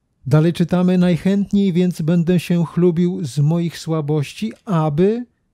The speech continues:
zamieszkała we mnie moc Chrystusa”. Czytamy dalej: Czyż nie wiecie, żeście świątynią Boga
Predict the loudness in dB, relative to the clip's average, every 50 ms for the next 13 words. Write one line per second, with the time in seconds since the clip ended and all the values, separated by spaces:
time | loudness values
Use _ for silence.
0 | _ _ _ -4 0 0 2 2 2 0 -2 -4 -6 -6 -6 -4 -4 -4 -2 -4
1 | -2 0 -2 -2 0 -2 -2 -2 -2 0 0 0 0 2 4 4 4 4 2 -2
2 | -10 -16 -16 -16 -18 _ _ _ _ _ _ _ _ _ -6 -4 -2 -2 -4 -6
3 | -8 _ -8 -8 -8 -10 -12 -12 -12 -12 -12 -14 -18 _ _ _ _ _ _ _
4 | _ _ _ _ _ _ _ _ _ _ _ _ _ _ _ _ _ _ _ _
5 | _ _ _ _ _ _ _ _ -10 -8 -6 -4 -2 -2 -2 0 -2 -2 -2 -2
6 | -2 -2 -4 -4 -8 _ _ _ _ _ _ _ _ 0 0 0 0 2 2 4
7 | 4 6 6 4 4 2 2 0 -2 -4 -6 -6 -6 -6 -8 -12 _ _ _ _
8 | _ _ _ _ _ _ _ _ -2 2 2 2 0 0 -2 -4 -4 -4 -2 -2
9 | 0 0 0 0 0 0 0 0 0 0 0 0 0 -2 -2 -2 -2 -4 -4 -4
10 | -8